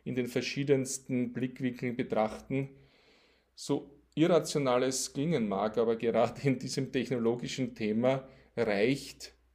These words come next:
ein Bauchgefühl, das verifiziert wird durch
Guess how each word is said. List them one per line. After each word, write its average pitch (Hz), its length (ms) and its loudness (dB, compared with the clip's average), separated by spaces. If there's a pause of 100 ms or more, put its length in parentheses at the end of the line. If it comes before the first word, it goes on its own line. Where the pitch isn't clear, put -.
ein 117 360 -2
Bauchgefühl, 113 880 0 (400)
das 107 240 2
verifiziert 113 840 0
wird 135 320 -2
durch 123 140 0